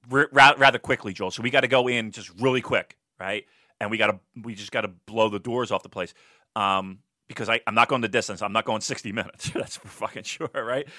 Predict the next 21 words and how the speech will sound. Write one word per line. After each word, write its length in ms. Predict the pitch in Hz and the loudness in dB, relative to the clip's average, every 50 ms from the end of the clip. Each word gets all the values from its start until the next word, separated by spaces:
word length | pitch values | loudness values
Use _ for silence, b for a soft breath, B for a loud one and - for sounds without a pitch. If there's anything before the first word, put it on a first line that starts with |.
| B 196 | B -6
So 100 | - 143 123 | -4 -2 -2
we 80 | 131 | 2
gotta 220 | 139 139 131 127 117 | 6 6 6 6 4
just 160 | 110 110 98 | -2 -6 -4
get 120 | 107 113 113 | -2 -2 0
in 100 | 127 135 | 0 0
there, 200 | 165 170 170 165 | 2 4 4 4
Road 260 | 135 123 143 156 170 156 | 4 4 4 4 4 2
Warrior 320 | 151 151 147 147 143 135 | 2 0 0 0 0 -2
style, 520 | 127 - - 139 120 117 117 117 101 90 b b b b b b _ - | -4 0 4 4 6 6 6 4 2 0 b b b b b b _ 0
and 200 | 120 110 110 104 | 0 0 0 -2
just 260 | 104 107 101 - - _ _ _ _ _ _ | -6 -10 -10 -10 -14 _ _ _ _ _ _
do 140 | 104 101 123 | -8 -6 -6
what 120 | 127 139 135 | -4 -2 -2
we 80 | 143 | 2
gotta 220 | 127 135 127 120 107 | 6 6 6 6 4
do. 340 | - 156 139 123 110 95 - _ _ _ _ _ _ _ _ _ _ _ _ - - - | 0 0 0 0 0 -2 -6 _ _ _ _ _ _ _ _ _ _ _ _ -18 -10 -8
And 100 | 131 120 | -4 0
here's 140 | 143 196 208 | 0 0 0
the 80 | 214 | 2
thing. 160 | 185 190 135 | 2 2 2